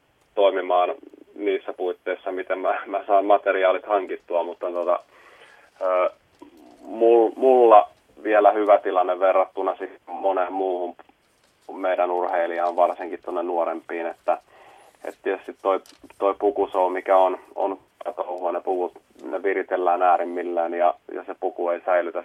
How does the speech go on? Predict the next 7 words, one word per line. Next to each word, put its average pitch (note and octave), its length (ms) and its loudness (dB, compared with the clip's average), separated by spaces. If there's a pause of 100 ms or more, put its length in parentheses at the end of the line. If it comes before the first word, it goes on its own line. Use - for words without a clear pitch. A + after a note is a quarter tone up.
sitä, F2 240 -4 (600)
niitä G2+ 220 -2
huippuominaisuuksiaan F#2 1300 -2
kuin F#2 240 -10
muutaman F#2+ 480 0
hypyn F2+ 420 -4
verran. E2 420 -2